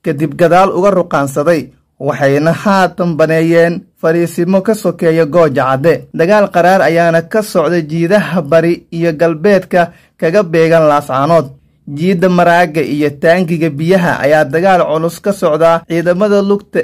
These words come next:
ee S A C ayaa horey ugu ruqaansaday fariisimihii aagga Maraaga ee Gooja Cadde laga ilaalinayay oo Somaliland saakay iskaga guurtay. Ciidamada lugta ee S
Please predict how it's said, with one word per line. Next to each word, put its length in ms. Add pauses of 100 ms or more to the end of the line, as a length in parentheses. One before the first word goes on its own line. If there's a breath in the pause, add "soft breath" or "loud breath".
(120)
ee 220
S 220
A 120
C 480
ayaa 380
horey 240
ugu 180
ruqaansaday 760
fariisimihii 1000
aagga 380
Maraaga 640
ee 180
Gooja 460
Cadde 420
laga 260
ilaalinayay 800
oo 160
Somaliland 760
saakay 520
iskaga 440
guurtay. 480 (260)
Ciidamada 500
lugta 380
ee 320
S 80